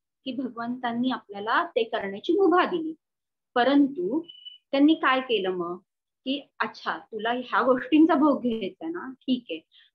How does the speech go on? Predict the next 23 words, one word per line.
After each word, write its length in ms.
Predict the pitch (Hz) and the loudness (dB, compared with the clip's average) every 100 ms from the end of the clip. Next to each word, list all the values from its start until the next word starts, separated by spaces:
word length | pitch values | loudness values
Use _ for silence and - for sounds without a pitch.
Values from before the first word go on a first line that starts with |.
| _ - | _ -4
पण 340 | 277 277 320 339 - | 0 2 2 -2 -8
मूळ 360 | 220 254 330 359 | 0 2 4 2
स्वरूप 460 | 330 302 302 302 | 2 2 2 -2
स्थिती 420 | 294 - 269 262 | -12 -10 -8 -4
जर 120 | 262 269 | -2 0
लक्षात 420 | 247 - 233 214 | -2 -4 -10 -6
आली 240 | 175 170 | -6 -6
असती 440 | 170 _ - 311 - _ _ - | -10 _ -12 -12 -14 _ _ -4
तर 80 | 262 | 2
आपण 440 | 277 269 302 339 | 2 2 2 2
तो 360 | - 269 311 - _ _ _ _ _ _ _ - | 2 -2 -2 -2 _ _ _ _ _ _ _ -10
लक्ष, 340 | 214 233 - - | -4 -4 -6 -10
म्हणजे 260 | 233 269 - | -6 -6 -2
तेवढ्या 260 | 247 247 294 | -2 0 -2
प्रकारे 460 | 294 285 262 269 285 | -2 -6 -4 -4 -6
उपभोग 440 | 247 254 247 285 277 | -2 0 2 4 4
नसतो 240 | - - | 2 -8
घेऊ 160 | 196 196 | -8 -8
शकलो." 380 | - - 135 - _ _ _ - | -10 -20 -18 -20 _ _ _ -10
म्हणून 360 | 208 285 269 339 - _ | 0 4 4 2 -2 _
भगवंतांनी 800 | 220 208 208 285 294 262 226 170 - | -6 -4 0 2 4 2 -2 -6 -6
त्यांची 420 | 185 196 - 262 | -6 -6 -6 -6
जी 220 | 254 320 | 0 0